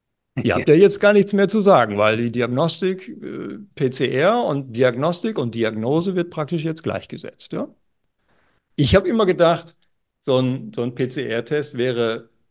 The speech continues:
Speaker 1: ein, ein Diagnostikinstrument, damit der Arzt am Ende klarer entscheiden kann, ob du eine Krankheit hast oder nicht. Und nur dann, wenn der Arzt sagt, „Ja, du hast jetzt einen grippalen Infekt“, dann bist du auch wirklich krank.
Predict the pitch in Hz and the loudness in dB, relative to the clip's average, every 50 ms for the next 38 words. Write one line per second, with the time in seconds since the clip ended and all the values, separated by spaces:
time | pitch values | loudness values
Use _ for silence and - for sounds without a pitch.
0 | _ _ _ _ _ 139 110 107 107 107 - - 131 107 104 104 107 - - 123 | _ _ _ _ _ -8 -6 -4 -4 -4 -6 -6 -8 -10 -10 -10 -10 -12 -12 -12
1 | 110 107 110 110 107 - 110 110 107 113 131 135 - - 190 185 185 - - - | -12 -10 -6 -6 -6 -6 -6 -6 -4 -4 -4 -4 -4 -6 -6 -6 -6 -8 -8 -4
2 | 202 202 202 - - 175 185 180 170 170 175 190 214 220 214 143 123 123 139 139 | -4 -4 -4 -4 -6 -6 -4 -2 0 0 0 2 0 0 0 0 0 0 -2 -4
3 | 143 - 120 117 - - - 117 127 147 185 214 - - - - - 120 120 113 | 0 0 0 0 0 -2 -2 -2 0 -2 -2 -4 -6 -10 -6 -4 -2 -2 -2 -2
4 | - 147 170 180 175 170 170 170 - - 135 131 147 156 156 175 - - 160 156 | -2 0 0 2 2 2 2 0 0 0 2 4 4 4 2 0 -2 -2 -4 -6
5 | - - 143 139 139 143 151 160 - - 151 147 151 165 165 185 - _ - 143 | -4 -2 0 0 0 0 -2 -4 -4 -2 -2 0 0 -2 -4 -6 -10 _ -4 -4
6 | 135 131 - 156 139 135 120 - - 165 220 214 202 165 143 143 127 120 - 117 | -4 -2 -2 -4 -2 -2 -2 -2 -2 -4 0 2 2 2 2 0 -2 -2 -4 -2
7 | 107 110 104 101 95 87 - _ _ _ _ _ _ _ _ _ _ _ _ _ | -2 -2 -2 -2 -4 -6 -10 _ _ _ _ _ _ _ _ _ _ _ _ _
8 | _ _ _ _ _ _ _ _ _ - 135 151 160 165 170 175 180 160 123 151 | _ _ _ _ _ _ _ _ _ 0 0 2 4 6 8 8 8 8 6 6
9 | 156 175 202 214 180 165 147 139 135 123 - 135 131 151 175 170 - - - 151 | 4 4 4 4 4 4 6 6 4 2 2 2 2 2 2 0 0 2 4 4
10 | 156 165 165 160 - 127 123 107 135 123 - 98 - 143 175 - - 143 123 - | 4 4 2 0 -4 -4 -4 -4 -4 -6 -6 -6 -4 -6 -6 -2 -2 -4 -4 -4
11 | - 113 - 135 110 - - 123 117 113 160 147 131 120 - 151 156 160 - _ | -8 -6 -6 -6 -6 -2 0 0 0 0 0 -2 -4 -2 -2 -2 -2 -2 -4 _
12 | - - - _ - 123 123 113 127 156 - - - 135 - 131 - 110 117 113 | -20 -20 -14 _ -4 -4 -2 0 2 0 0 0 -4 -6 -6 -6 -6 -6 -4 -6
13 | 117 98 - - - - 185 180 123 98 - | -6 -6 -8 -12 -10 -8 -6 -6 -6 -8 -12